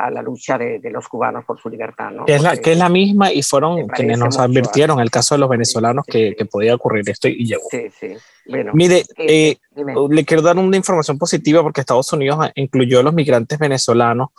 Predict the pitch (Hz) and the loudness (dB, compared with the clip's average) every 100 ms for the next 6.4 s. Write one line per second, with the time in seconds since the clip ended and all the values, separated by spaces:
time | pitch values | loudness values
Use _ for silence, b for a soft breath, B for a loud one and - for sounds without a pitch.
0 | B B B - 135 131 131 123 117 135 | B B B 0 2 2 0 0 0 0
1 | 143 123 120 135 147 147 123 127 127 139 | -2 -4 -4 -4 -4 -6 -4 -2 0 2
2 | 151 135 135 135 139 - 123 120 131 - | 2 4 4 4 0 0 -2 -2 -2 -2
3 | 147 143 127 117 131 131 120 131 135 120 | -2 0 0 2 2 4 2 2 2 2
4 | 110 - 165 117 110 - 165 139 131 127 | 2 2 2 0 0 0 2 4 4 4
5 | 165 160 185 170 180 175 175 175 165 151 | 2 -2 -2 -2 0 0 0 2 2 0
6 | 143 135 131 120 | 0 0 -2 -4